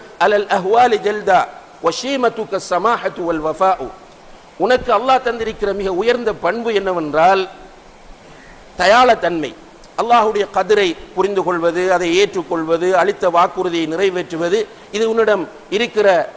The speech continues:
ஒரு மிக முய-, முக்கியமான பண்பாகும் என்று சொல்லிக்கொண்டு அந்த கவிதையை முடிக்கும் போது அவர்கள் சொல்லுகிறார்கள், "வமன் நஸலத் பிசாஹதிஹில் மனாயா", ஒருவனுக்கு மௌத்து வந்துவிட்டால், "ஃபலா அர்துன் தகீஹி வலா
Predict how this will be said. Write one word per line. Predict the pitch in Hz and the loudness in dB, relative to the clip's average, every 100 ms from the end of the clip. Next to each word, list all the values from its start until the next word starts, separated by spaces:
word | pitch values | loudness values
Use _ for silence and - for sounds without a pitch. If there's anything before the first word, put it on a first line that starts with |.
| - | -6
ஒரு | 190 190 | -2 -2
மிக | 190 190 | 0 -2
முய-, | 185 233 | -2 -2
முக்கியமான | 220 196 233 269 240 214 196 | -4 -6 -2 0 0 0 -2
பண்பாகும் | - 175 196 180 170 | -2 -2 2 2 0
என்று | 165 143 | -6 -8
சொல்லிக்கொண்டு | 180 214 214 175 | -6 -4 -4 -4
அந்த | 160 | -4
கவிதையை | 156 175 233 202 170 | -2 -2 0 0 0
முடிக்கும் | 180 214 202 180 | -4 -4 -4 -2
போது | 170 | -2
அவர்கள் | 160 147 147 | 0 -2 -4
சொல்லுகிறார்கள், | 151 175 156 143 135 214 196 - - - | -4 -2 0 0 0 -4 -6 -16 -10 -2
"வமன் | 175 233 233 208 | 0 0 -2 -2
நஸலத் | 202 190 220 214 - 160 | -2 0 2 0 -2 -8
பிசாஹதிஹில் | 165 196 208 - 202 190 165 170 147 147 | -2 0 0 0 -4 -4 -6 -6 -4 -4
மனாயா", | 175 226 214 185 123 - - - - - - - | -2 0 2 2 0 -4 -20 -20 -20 -20 -20 -4
ஒருவனுக்கு | 202 240 226 214 208 | 0 2 0 -2 -4
மௌத்து | 185 226 277 233 | -2 -2 -2 -4
வந்துவிட்டால், | 196 208 185 165 190 233 240 - - - | -2 0 -2 -2 -2 0 -2 -8 -10 -2
"ஃபலா | 185 226 202 | 2 4 4
அர்துன் | 202 214 185 180 | 0 0 -2 -4
தகீஹி | 165 160 240 208 | -6 -6 -6 -6
வலா | 190 165 170 | -2 0 0